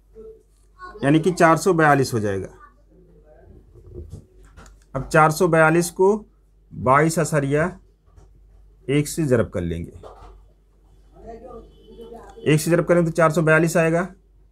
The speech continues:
दो से ज़रब करेंगे तो इसके नीचे नहीं लिखेंगे, दो दूनी चार, दो चौका आठ, दो चौका आठ, फिर दो से ज़रब करेंगे तो दो दूनी चार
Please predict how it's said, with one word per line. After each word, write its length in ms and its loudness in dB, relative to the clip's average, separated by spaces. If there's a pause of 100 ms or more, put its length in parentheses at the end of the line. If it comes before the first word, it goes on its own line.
(1700)
दो 180 4
से 120 0
ज़रब 180 2
करेंगे 280 0
तो 80 -4
इसके 160 -4
नीचे 160 -2
नहीं 120 0
लिखेंगे, 340 -2 (600)
दो 160 2
दूनी 220 2
चार, 440 0 (260)
दो 120 -2
चौका 420 -2
आठ, 220 0
दो 160 -2
चौका 360 -4
आठ, 300 -8 (680)
फिर 100 0
दो 140 2
से 100 -2
ज़रब 180 0
करेंगे 300 4
तो 840 -12
दो 180 0
दूनी 220 0
चार 440 2